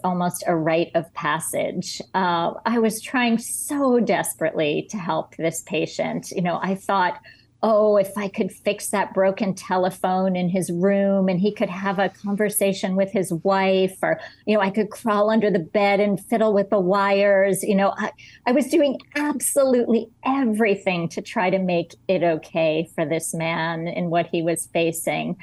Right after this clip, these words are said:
But the fact was that I couldn't, and he was furious with me.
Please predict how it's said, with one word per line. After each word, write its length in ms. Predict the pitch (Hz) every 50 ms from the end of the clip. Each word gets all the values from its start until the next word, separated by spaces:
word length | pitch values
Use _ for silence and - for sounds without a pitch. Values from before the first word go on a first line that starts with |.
| - - - - - -
But 180 | - 294 285 -
the 100 | 349 349
fact 420 | - - 339 359 349 349 - -
was 400 | 247 240 233 240 240 233 233 -
that 180 | - 220 220 -
I 120 | 214 220
couldn't, 760 | 214 - 190 - - 254 254 254 - 147 - - - - - - -
and 140 | 220 226 214
he 140 | - 254
was 240 | 240 262 269 262 - - _ _ -
furious 960 | 277 254 247 254 262 262 269 277 277 277 262 220 160 143 - - - - -
with 180 | - 156 - -
me. 420 | - 160 143 156 - - 175 -